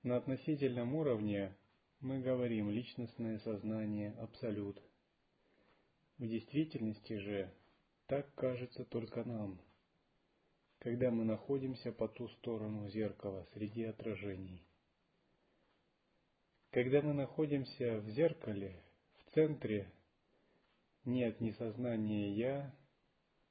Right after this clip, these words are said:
ни абсолюта. Всё абсолютное, нет внешнего абсолюта вне нас.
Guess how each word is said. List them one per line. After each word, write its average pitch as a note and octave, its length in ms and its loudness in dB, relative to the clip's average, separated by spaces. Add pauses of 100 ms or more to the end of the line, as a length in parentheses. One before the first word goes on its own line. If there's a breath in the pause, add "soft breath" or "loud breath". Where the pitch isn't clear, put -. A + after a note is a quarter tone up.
(640)
ни B2 100 0
абсолюта. A#2 920 0 (1500)
Всё C#3+ 320 6
абсолютное, G2+ 760 -2
нет B2+ 340 0
внешнего A2 640 0
абсолюта G#2+ 580 -2
вне G2 220 -4
нас. F#2+ 240 -8